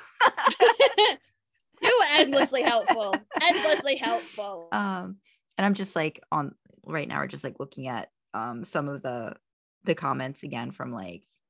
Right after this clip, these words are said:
Speaker 2: uh, For a Shame Junkie, and, um, Winchester's Queen is just awesome. Um, they are, they are always there for it. And I was really kinda surprised that, you know, here's what I will say, Carly,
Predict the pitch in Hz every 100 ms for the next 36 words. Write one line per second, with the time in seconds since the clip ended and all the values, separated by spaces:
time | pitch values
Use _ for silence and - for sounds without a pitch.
0 | - - - - 73 78 - - - 127
1 | - 160 160 - 160 160 156 151 - _
2 | _ _ _ _ _ _ _ 165 147 139
3 | 147 - _ _ 208 262 202 - - -
4 | 135 - - - - - - 170 - _
5 | _ _ _ _ - 107 95 - 170 165
6 | 147 143 - 165 151 143 - 135 139 139
7 | 139 - - - _ _ _ _ _ -
8 | 151 147 156 147 156 147 175 262 175 170
9 | 170 170 170 156 - - 151 170 151 -
10 | 151 151 143 143 - _ _ _ _ _
11 | _ _ _ _ _ - - - _ 165
12 | 165 185 190 180 170 - 175 165 147 -